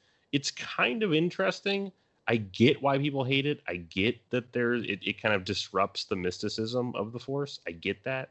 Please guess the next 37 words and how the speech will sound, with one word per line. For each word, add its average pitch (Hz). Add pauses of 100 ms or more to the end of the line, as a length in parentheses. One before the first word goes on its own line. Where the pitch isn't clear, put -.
I, 90
I 98
just, 104 (640)
at 104
the 107
same 120
time, 113
I, 92 (680)
it 110
might 104 (100)
not 98
be 87
true, -
right? 92
Like 95 (100)
what 107
you're 101
saying, 98
Jason, 87
about 85
science. 98
Like, 87 (180)
sure, 131
you 90
can 95
attribute 98
data 95
to, 87 (240)
to, 90 (160)
to -
the 90
Force, 92
to 107
your 87
Force 104
abilities, 90
but 87